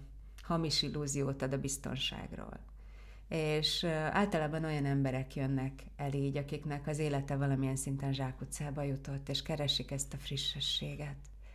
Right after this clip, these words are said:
És én ezzel nagyon elégedett vagyok, mert én, én nem, ö, vágyom olyan babérokra.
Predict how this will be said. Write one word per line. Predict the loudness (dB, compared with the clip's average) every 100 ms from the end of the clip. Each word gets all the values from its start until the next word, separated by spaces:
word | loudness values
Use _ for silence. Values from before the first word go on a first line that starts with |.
| -16 -16 -16 -16 -16 -4 0
És | 2 2 4 0 2
én | 4 4
ezzel | 6 8
nagyon | 8 6
elégedett | 4 4 4 4 2
vagyok, | 0 -2 -2
mert | -2 0
én, | 0 0 0
én | 2
nem, | 4 4 4 0 -8 -14 -14 -14 -16 -16 -16 -16 -12 -2
ö, | 0 2 0 0 4
vágyom | 6 6 4 4
olyan | 4 6
babérokra. | 4 4 4 4 0 0 0 0